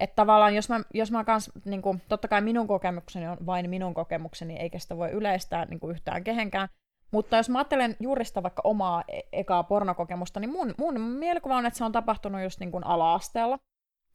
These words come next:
Eli, eli tota, n-, niinku, todellakin alaikäisenä. Otin siis, niinku, ö, isäni V H S-kokoelmasta.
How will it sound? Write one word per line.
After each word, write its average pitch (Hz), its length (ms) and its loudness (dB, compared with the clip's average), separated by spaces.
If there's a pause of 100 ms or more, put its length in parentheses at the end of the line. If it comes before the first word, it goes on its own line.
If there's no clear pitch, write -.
(160)
Eli, 202 240 4
eli 185 180 2
tota, 180 340 4 (560)
n-, 208 240 -2
niinku, 247 260 2 (300)
todellakin 226 460 6
alaikäisenä. 180 720 4 (160)
Otin 202 320 4
siis, 208 200 -4
niinku, 240 220 -4
ö, 240 40 -2 (640)
isäni 240 560 0 (100)
V 240 260 6
H 220 60 -4 (240)
S-kokoelmasta. 175 1080 0